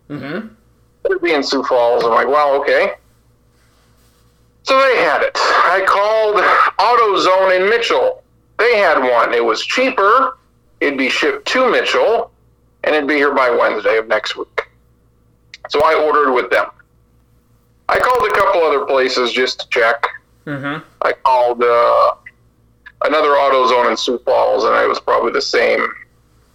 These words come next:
Speaker 2: same computer system, same inventory. So I said, "Thanks for looking."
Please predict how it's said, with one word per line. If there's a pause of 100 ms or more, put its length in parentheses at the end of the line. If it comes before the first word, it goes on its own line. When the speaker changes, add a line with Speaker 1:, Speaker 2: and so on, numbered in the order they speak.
Speaker 2:
same
computer
system,
same
inventory. (840)
So
I
said,
"Thanks
for
looking."